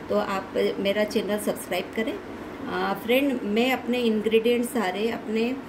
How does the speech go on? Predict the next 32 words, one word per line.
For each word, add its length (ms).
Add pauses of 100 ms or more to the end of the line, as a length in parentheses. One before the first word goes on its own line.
(200)
अ, 160
डिस्क्रिप्शन 580
बॉक्स 320
में 180
भी 60
दे 160
देती 320
हूँ, 280
तो 80
आप 300
वहाँ 320
से 100
भी, 260 (340)
अ, 100
इसके 260
प्रोपोर्शन 600
चेक 280
कर 100
सकते 400
हैं। 300 (400)
तो 60
फ्रेंड, 300
अभी 260
देख 280
रहे 140
हैं 180
यहाँ 380
पर 120
ये 180
मैंने 300
पैन 340
में 260